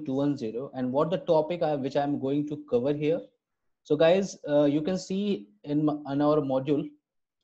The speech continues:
uh, we have a sixteen module in E D U, E D U two one zero. And, uh,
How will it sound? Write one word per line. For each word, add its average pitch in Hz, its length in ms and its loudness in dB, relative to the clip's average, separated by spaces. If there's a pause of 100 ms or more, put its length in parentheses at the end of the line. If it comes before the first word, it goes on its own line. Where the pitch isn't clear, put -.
(220)
uh, 143 340 6
we 160 140 -2
have 160 260 4
a 165 300 4
sixteen 180 500 -6
module 143 340 2
in 147 320 0
E 135 100 -4
D 139 100 -2
U, 147 300 0 (640)
E 131 100 -2
D 135 80 -2
U 147 180 2
two 143 100 0
one 139 180 4
zero. 131 380 0 (160)
And, 131 300 2
uh, 135 180 10